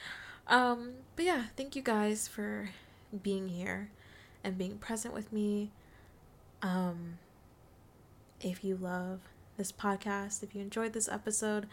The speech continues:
I would love it if you left a rating and a review. If you're on YouTube, I would love if you left me a comment and leave the like, comment, and subscribe. Um, if you haven't already, you can follow me over at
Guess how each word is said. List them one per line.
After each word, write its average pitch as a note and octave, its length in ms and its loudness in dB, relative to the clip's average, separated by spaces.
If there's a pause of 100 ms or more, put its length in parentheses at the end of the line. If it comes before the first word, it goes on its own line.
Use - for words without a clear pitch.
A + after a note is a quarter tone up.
(380)
I - 60 2
would A3+ 120 8
love A#3+ 220 10
it B3 180 8
if G#3+ 220 4
you G#3+ 300 8
left G#3+ 520 6
a G3+ 600 6 (680)
rating B3+ 760 6 (440)
and F#3+ 140 2
a F3+ 60 2
review. A3 1040 6 (220)
If G3+ 220 -4
you're F#3+ 100 0
on F3 140 0
YouTube, G#3+ 560 6
I G3+ 80 6
would G3+ 120 0
love G3 200 0 (180)
if G#3+ 160 -4
you G#3 120 0
left G#3 240 -2
me G3+ 160 0
a - 100 -2 (100)
comment C#4 720 -2
and A3 120 -6
leave A3 200 -4
the A3 80 0
like, G#3+ 260 0
comment, A3 240 -4
and G#3+ 100 -2
subscribe. A#3 880 0 (680)
Um, F#3+ 720 8 (200)
if G3+ 120 4
you G#3+ 80 10
haven't A3 320 10
already, A3+ 600 10
you G#3+ 160 2
can G3+ 140 4
follow G3+ 220 8
me G3 140 4
over F#3+ 640 6
at F#3+ 480 0